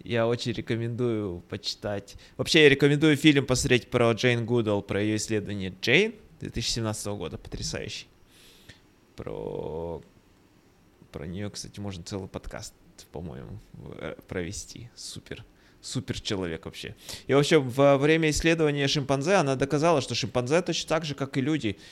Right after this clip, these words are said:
Шимпанзе наши ближайшие родственники, и они ведут себя так же отвратительно, как люди.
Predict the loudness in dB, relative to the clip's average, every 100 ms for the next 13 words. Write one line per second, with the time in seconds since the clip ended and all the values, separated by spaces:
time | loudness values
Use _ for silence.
0 | -16 -8 -4 0 2 0 0 -4 -2 -2
1 | 0 2 2 -2 -6 -6 -8 -10 -12 -10
2 | -12 -14 _ -20 _ 0 2 2 0 -2
3 | -4 -2 0 0 4 4 4 -4 -6 -6
4 | -4 -4 -4 -4 -4 -6 -4 -4 -2 -4